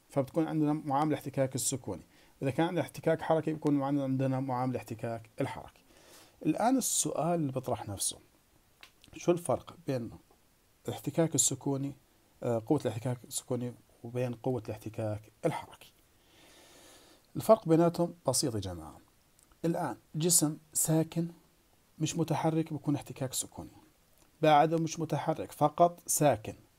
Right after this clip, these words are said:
التسارع أو السرعة تساوي صفر، displacement صفر، تسارع صفر، السرعة صفر، الجسم ساكن،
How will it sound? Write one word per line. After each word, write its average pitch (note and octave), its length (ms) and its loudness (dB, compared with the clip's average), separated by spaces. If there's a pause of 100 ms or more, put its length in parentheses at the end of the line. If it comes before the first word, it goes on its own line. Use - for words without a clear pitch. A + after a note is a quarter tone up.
(180)
التسارع D3+ 720 2
أو A#2+ 180 0
السرعة D#3 400 2
تساوي D3+ 520 2
صفر، - 440 -2 (440)
displacement D3+ 840 2 (220)
صفر، - 420 0 (460)
تسارع D3+ 680 2
صفر، B2+ 420 0 (280)
السرعة D#3 600 2 (100)
صفر، E3 420 2
الجسم D#3+ 500 2 (140)
ساكن، D#3+ 520 2